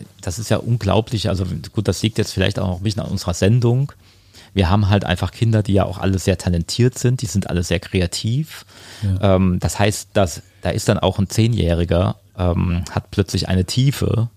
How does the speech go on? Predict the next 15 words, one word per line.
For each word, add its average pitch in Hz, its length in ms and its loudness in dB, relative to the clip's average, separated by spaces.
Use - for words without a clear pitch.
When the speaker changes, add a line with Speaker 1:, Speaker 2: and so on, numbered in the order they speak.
Speaker 1:
äh, 85 60 -2
auch 92 240 -2
in 98 140 -2
dem, 101 180 2
was 95 160 0
er 92 60 -4
einem 92 160 0
erzählen 113 420 2
kann 80 300 -2
oder 82 220 -2
in 80 100 -2
seiner 82 260 0
Gedankenwelt 82 720 -4
eben, 85 360 -4
äh, 82 240 0